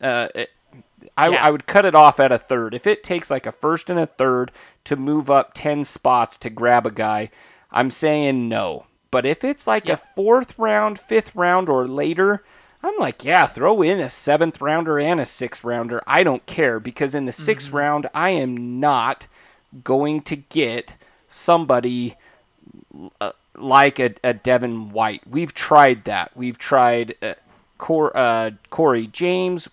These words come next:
Speaker 1: We've tried Markel Lee. We need somebody to man the middle of that defense. And to me, that's worth it. It, it's, you know, that has worth, uh, trading
Speaker 2: Yeah.
Speaker 1: up.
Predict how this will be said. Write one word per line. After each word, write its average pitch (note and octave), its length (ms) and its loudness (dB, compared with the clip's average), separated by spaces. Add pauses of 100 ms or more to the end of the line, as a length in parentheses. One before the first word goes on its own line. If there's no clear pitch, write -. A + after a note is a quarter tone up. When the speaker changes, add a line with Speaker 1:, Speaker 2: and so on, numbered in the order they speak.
Speaker 1:
We've A2+ 220 -12
tried A#2 420 -2
Markel A2 560 -8
Lee. C#3+ 340 -6 (400)
We B2 200 -6
need D3 440 -2
somebody B2+ 640 0
to - 160 -12
man B2+ 540 -4
the A#2+ 80 -4
middle A#2+ 280 -4
of A2+ 80 -6
that A2+ 240 -6
defense. A#2+ 520 -6 (640)
And C3+ 220 0
to C3+ 120 -4
me, E3 500 -2
that's C#3 320 2
worth B2 300 2
it. G2+ 200 -6
It, B2 220 -6
it's, B2 260 -6 (360)
you A2+ 100 -10
know, A2 140 -8
that B2+ 200 -2
has C3+ 260 2
worth, A2+ 600 -2 (240)
uh, A2 340 -8
trading A#2+ 480 -4
Speaker 2:
Yeah. G#2+ 140 -4
Speaker 1:
up. - 140 -10